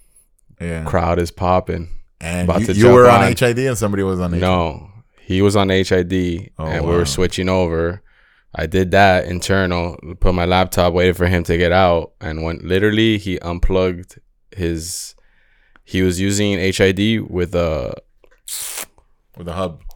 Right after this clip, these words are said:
Speaker 2: Yeah, with a hub, and literally w-, I was, I was g-, I was good to go, and literally when he unplugged it, I don't know what happened, everything went, and I'm like, "Oh my God," I'm talking about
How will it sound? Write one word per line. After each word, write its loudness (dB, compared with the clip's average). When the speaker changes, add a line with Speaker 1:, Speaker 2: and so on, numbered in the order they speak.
Speaker 2:
Yeah, 4
with 4
a 0
hub, 4
and -6
literally 2
w-, 0
I -4
was, -4
I -4
was -4
g-, -8
I -2
was -2
good -2
to 0
go, 4
and 0
literally 0
when -2
he -2
unplugged 2
it, 4
I 2
don't -4
know 0
what 2
happened, -2
everything 0
went, -8
and -14
I'm -18
like, -16
"Oh -12
my -14
God," -8
I'm -14
talking -10
about -10